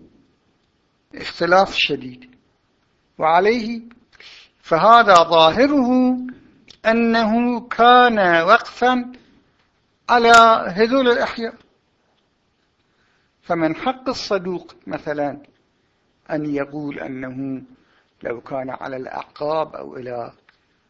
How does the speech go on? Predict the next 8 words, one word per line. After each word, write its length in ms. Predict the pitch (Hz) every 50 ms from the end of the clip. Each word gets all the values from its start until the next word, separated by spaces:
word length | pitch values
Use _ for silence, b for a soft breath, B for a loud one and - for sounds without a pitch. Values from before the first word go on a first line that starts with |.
| _ _ _ _ - -
أن 120 | 139 135
يرث 380 | 139 131 127 120 120 120 - 135
الله 340 | 127 135 131 127 117 117 113
الأرض، 480 | - - - 147 165 175 175 165 147 - _ _ _ _ _ _ _ _ _ _ _ _ _ _ _ _ _ _ _ - - - 50 50 50 50 50 - - - - -
الرواية 400 | 123 120 - 120 117 120 127 123
ما 140 | 143 185
تشمل 360 | 208 - 214 - - 175 156 143
ذلك. 300 | 147 147 - _ -